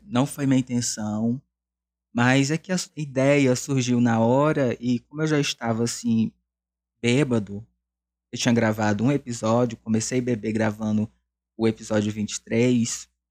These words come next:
no episódio vinte e quatro eu já estava assim, ó, louca de pinga e decidi continuar, ao invés de dar uma pausa pra fazer depois.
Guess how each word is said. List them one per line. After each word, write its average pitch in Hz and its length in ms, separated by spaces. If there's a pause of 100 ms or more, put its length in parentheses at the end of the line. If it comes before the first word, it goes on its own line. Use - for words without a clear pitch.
(520)
no 110 80
episódio 113 480
vinte 113 220
e - 60
quatro 110 280
eu 110 40
já 117 120
estava 113 360
assim, 117 200
ó, 107 120
louca 117 400
de 127 100
pinga 120 400
e 110 60
decidi 117 480
continuar, 120 840 (340)
ao 123 120
invés 120 320
de 120 80
dar 120 120
uma 147 180
pausa 120 600
pra 123 160
fazer 120 540 (560)
depois. 120 840